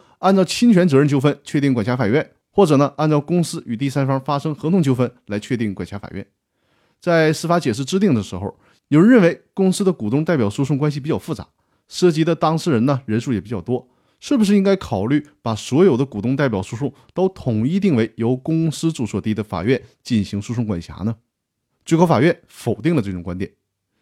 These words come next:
最高法院的观点是，股东代表诉讼是基于公司被侵权，或者公司与第三方发生了合同类的纠纷而引起的，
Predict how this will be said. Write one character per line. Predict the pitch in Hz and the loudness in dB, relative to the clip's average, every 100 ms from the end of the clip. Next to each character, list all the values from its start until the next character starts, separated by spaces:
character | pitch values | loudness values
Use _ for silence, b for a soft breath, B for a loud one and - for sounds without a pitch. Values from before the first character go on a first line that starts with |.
| _ _ | _ _
最 | - | 0
高 | 233 | 4
法 | 233 170 | 6 6
院 | 220 | 6
的 | 190 | 6
观 | 170 | 6
点 | 151 110 | 4 2
是， | 127 - _ _ _ _ - | -2 -6 _ _ _ _ -2
股 | 156 | 2
东 | 196 247 | 6 6
代 | 220 | 6
表 | 160 | 4
诉 | 165 | 4
讼 | 190 202 - | 2 2 -2
是 | - | -8
基 | 160 180 | -4 -2
于 | 180 | -2
公 | 180 180 | -2 -2
司 | 165 | 0
被 | 180 | 0
侵 | 180 214 | 2 2
权， | 135 127 - _ | 2 0 -6 _
或 | 196 | 4
者 | 151 120 b b | 4 2 b b
公 | 180 185 | 0 2
司 | 196 185 | 2 2
与 | 123 | 2
第 | 170 | 2
三 | 180 | 2
方 | 175 170 | 2 2
发 | 175 165 | 2 2
生 | 170 165 | 2 2
了 | 143 | 0
合 | - 135 | 0 0
同 | 185 | 2
类 | 170 | 2
的 | |
纠 | 135 180 | 2 2
纷 | 202 | 2
而 | 185 | 0
引 | 196 214 | -2 -4
起 | |
的， | - | -6